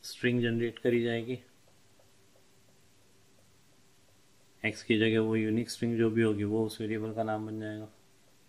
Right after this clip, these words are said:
लिख लीजिए। So this was all about static local variable।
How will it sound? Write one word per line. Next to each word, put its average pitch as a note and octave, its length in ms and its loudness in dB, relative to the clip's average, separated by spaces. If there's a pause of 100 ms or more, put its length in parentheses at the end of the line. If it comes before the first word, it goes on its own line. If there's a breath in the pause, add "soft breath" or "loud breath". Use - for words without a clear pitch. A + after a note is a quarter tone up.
(3500)
लिख A2+ 220 -6
लीजिए। A2 240 -4 (1400)
So A2 60 -4
this A2 260 -8
was A#2+ 300 2 (180)
all A#2 180 2
about A#2+ 300 -2
static A#2+ 520 0
local A2 360 2
variable। F#2 440 -2